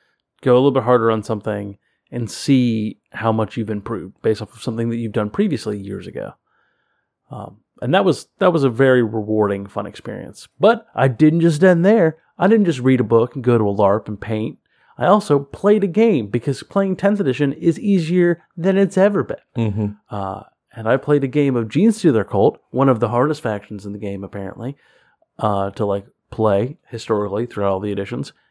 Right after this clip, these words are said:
Speaker 1: in a, on a weeknight after work when I was already tired against Chaos Demons. And it was a close game. It wasn't a washout. It was great. Uh, <laughs> I, I don't know how to put into words how exciting it is that I can get in a game,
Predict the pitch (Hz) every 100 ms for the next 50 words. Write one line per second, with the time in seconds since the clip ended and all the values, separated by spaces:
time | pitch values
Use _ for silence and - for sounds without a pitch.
0 | _ - 170 143 110 104 131 131 107 101
1 | 117 202 202 - 98 117 - _ _ _
2 | _ _ _ _ _ _ _ 120 196 196
3 | 123 104 110 113 113 117 107 110 110 110
4 | 156 135 101 98 127 151 113 120 - 170
5 | 196 196 - - 208 254 160 120 120 104
6 | 101 - 233 277 262 247 277 254 311 302
7 | 202 - _ 254 233 247 262 277 - 147
8 | 90 - _ _ _ _ 147 156 - 123
9 | 98 - _ _ _ _ - 101 107 -
10 | - 165 403 - - 381 _ _ _ _
11 | _ _ _ _ 120 135 - - 131 117
12 | 127 139 135 135 131 - 120 113 107 107
13 | 104 104 95 - 98 87 82 - - -
14 | 104 123 113 120 123 131 113 117 113 107
15 | 98 98 98